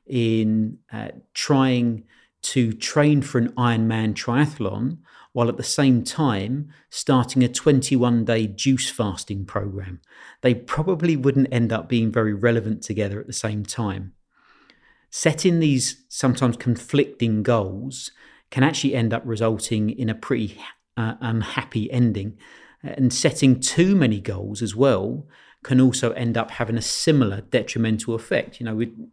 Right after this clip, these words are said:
trying to do too much. There's that phrase, "We overestimate what we can do in a day and we underestimate what we can do in a year." So setting too many goals can actually end up having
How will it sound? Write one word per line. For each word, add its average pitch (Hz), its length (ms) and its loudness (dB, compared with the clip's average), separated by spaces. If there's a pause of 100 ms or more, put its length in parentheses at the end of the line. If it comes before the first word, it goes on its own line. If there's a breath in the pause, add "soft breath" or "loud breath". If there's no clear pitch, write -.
trying 123 220 -2
to 110 40 -2
do 107 200 -2
too 131 260 -2
much. - 460 -6 (500 soft breath)
There's 135 160 4
that 123 180 0
phrase, 120 440 0
"We 113 200 -6
overestimate 123 760 2
what 117 100 -2
we 110 100 -6
can 110 200 -4
do 110 160 2
in 104 80 0
a 101 80 -4
day 107 500 0
and 117 100 -6
we 113 220 -4
underestimate 110 800 0
what 113 160 -6
we 107 80 -8
can 107 220 -10
do 107 160 -2
in 104 80 -4
a 104 40 -6
year." 101 440 -2 (1500)
So 113 200 -2
setting 151 440 0
too 156 260 2
many 117 180 4
goals 107 360 0
can 127 160 0
actually 135 320 -4
end 117 180 0
up 110 140 -4
having 104 500 -4